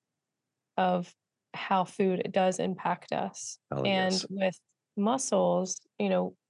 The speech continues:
Speaker 1: s-, let's just take protein, for example. If we're not eating enough of animal proteins, like the amino acids that we need that break down into those polypeptides and into those neurotransmitters that,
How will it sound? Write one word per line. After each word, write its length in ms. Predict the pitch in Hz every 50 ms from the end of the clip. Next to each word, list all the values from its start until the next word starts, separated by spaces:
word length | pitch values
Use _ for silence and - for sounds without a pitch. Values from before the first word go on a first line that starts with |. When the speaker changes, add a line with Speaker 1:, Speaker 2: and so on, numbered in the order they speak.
| _ _ -
Speaker 1:
s-, 200 | 214 - - - - -
let's 220 | 214 233 214 -
just 180 | - 208 208 -
take 200 | - 202 196 -
protein, 520 | - 202 196 196 - - 190 185 180 180 180
for 120 | - 185 180
example. 680 | 180 - - 185 180 175 170 - 180 175 175 180 - _ _ _ _ _ _ _ _ -
If 140 | - 202 202
we're 80 | 233 226
not 180 | 220 214 208
eating 300 | - 208 208 208 208 202
enough 200 | 196 190 190 180 -
of 120 | 185 180 - _ _ _ _ _ _ -
animal 320 | 214 220 220 220 220 220
proteins, 840 | 214 - 220 214 208 208 - 214 208 202 202 202 202 202 196 196 _ -
like 320 | 185 180 180 - - - - -
the 120 | 196 202 190
amino 360 | 185 190 190 190 185 180 -
acids 440 | 190 196 196 185 - 208 196 185 -
that 140 | 196 180
we 100 | 190 196
need 340 | 190 190 190 190 190 190 180
that 120 | 180 180 -
break 220 | 190 185 180 180
down 240 | - 180 180 175 180
into 320 | 180 180 175 - - 180
those 180 | 175 175 175 175
polypeptides 880 | _ - 185 180 170 175 170 - 202 190 - - - 185 180 180 180 -
and 120 | 180 180 185
into 220 | 180 185 180 -
those 240 | 185 180 175 175 -
neurotransmitters 960 | - 180 170 - - - - 240 233 240 233 - - 185 175 170 170 175 - -
that, 200 | 185 180 170